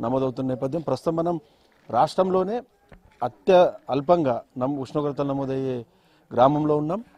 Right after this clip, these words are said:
ఆదిలాబాద్ జిల్లా భీంపూర్ మండలంకి సంబంధించిన అర్లీ టీ గ్రామం ఇది. గత రెండు మూడు రోజుల నుంచి కూడా మూడు డిగ్రీల కనిష్ట ఉష్ణోగ్రతలు నమోదవుతున్నాయి. దాంతోపాటు కొమరంభీం జిల్లాకు సంబంధించిన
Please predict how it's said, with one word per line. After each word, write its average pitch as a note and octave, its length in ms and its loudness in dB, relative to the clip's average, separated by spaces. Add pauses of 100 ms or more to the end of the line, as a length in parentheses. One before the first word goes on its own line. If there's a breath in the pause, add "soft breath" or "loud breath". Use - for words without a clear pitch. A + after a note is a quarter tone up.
ఆదిలాబాద్ C3 400 2
జిల్లా C3+ 340 -4
భీంపూర్ C3 460 -6
మండలంకి B2+ 340 -6
సంబంధించిన A#2+ 600 -8 (440 soft breath)
అర్లీ B2+ 280 -2
టీ C3+ 240 -4
గ్రామం C#3 360 0
ఇది. E3+ 180 -4 (520 soft breath)
గత A#2 120 4 (300)
రెండు B2 200 -2
మూడు C3 200 -2
రోజుల C#3 180 0
నుంచి C#3+ 260 -4
కూడా E3 300 -6 (100)
మూడు C3 200 -4
డిగ్రీల B2+ 500 -2 (400 soft breath)
కనిష్ట B2+ 260 -2
ఉష్ణోగ్రతలు C3+ 500 -2
నమోదవుతున్నాయి. C#3 600 -2 (540 soft breath)
దాంతోపాటు D#3+ 840 4
కొమరంభీం D#3+ 420 0
జిల్లాకు D3+ 260 -2
సంబంధించిన C#3+ 600 -6